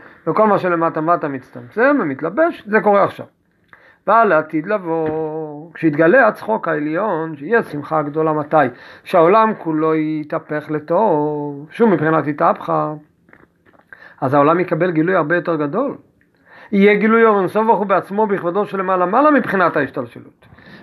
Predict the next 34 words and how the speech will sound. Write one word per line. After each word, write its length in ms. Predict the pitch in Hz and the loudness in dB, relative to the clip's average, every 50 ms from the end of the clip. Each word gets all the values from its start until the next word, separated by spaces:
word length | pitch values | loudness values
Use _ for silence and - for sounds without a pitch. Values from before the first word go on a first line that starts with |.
| - | 0
אז 140 | 170 180 - | 2 4 4
לעתיד 280 | 208 190 - 220 233 220 | 4 2 2 0 0 0
לבוא 200 | 220 208 214 220 | 0 0 2 2
העולם 300 | 214 196 190 202 214 214 | 2 4 2 0 -2 -2
יקבל 480 | 208 196 185 170 190 202 208 214 226 220 - - _ _ - - | -4 -4 -4 -2 -2 -2 -2 -4 -6 -10 -14 -20 _ _ -8 -6
את 100 | 170 156 | -2 -2
אותו 160 | 175 170 175 247 | -2 2 2 2
אור 280 | 240 196 208 226 220 | 4 6 6 4 6
שהיום 260 | 170 185 180 196 208 | 4 4 2 2 2
הוא 100 | 202 190 | 2 2
לא 60 | 196 233 | 2 4
יכול 280 | 269 262 - 180 160 | 4 4 2 2 -2
לקבל. 280 | 143 - 143 120 113 - - - - | -2 -4 -6 -8 -8 -12 -16 -14 -6
היום 200 | 156 175 190 202 | -2 -2 0 0
הוא 80 | 202 | 0
מסתתר 420 | 190 156 - - 170 160 160 202 214 | 0 -2 -2 -2 -4 -2 2 0 2
בשם 320 | 170 160 143 180 190 180 | 2 0 -2 -2 -2 0
אלוקים. 380 | 170 156 147 - - 139 139 190 _ _ _ _ _ _ _ - | 0 -2 -2 -4 -8 -10 -12 -12 _ _ _ _ _ _ _ -4
לעתיד 220 | 151 147 143 165 | -4 0 0 2
לבוא 180 | 180 196 185 190 | 2 2 4 6
העולם 360 | 208 202 175 156 156 160 170 165 | 6 6 6 4 2 2 2 2
יהיה 260 | 160 165 180 190 180 | 2 2 2 0 0
כלי 320 | - - - 151 151 160 | -4 -8 -6 -2 0 0
לקבל 400 | 175 180 165 156 139 131 139 151 151 | 0 -2 -4 -4 -4 -2 -2 -2 -2
את 60 | 147 | -2
הגילוי 340 | 170 143 139 135 135 147 160 | -2 -2 -2 -2 0 0 -2
שהיום 340 | 156 - 165 147 139 143 147 | -2 -2 -4 -4 -4 -4 -4
הוא 100 | 156 165 | -2 -2
למעלה 260 | 165 165 175 196 214 | -2 0 0 0 0
משתלשלות. 640 | 226 214 170 - 147 143 123 - - - _ _ _ - _ - - - - - - | 0 -4 -6 -8 -10 -12 -12 -16 -20 -20 _ _ _ -20 _ -20 -20 -20 -20 -20 -10
כי 180 | - - 196 208 | 0 2 4 4
עין 240 | 208 226 233 220 185 | 6 4 2 2 2
בעין 340 | 196 214 240 294 320 294 | 2 2 2 2 0 -2
יראו. 220 | 285 202 139 120 | -2 -2 -4 -8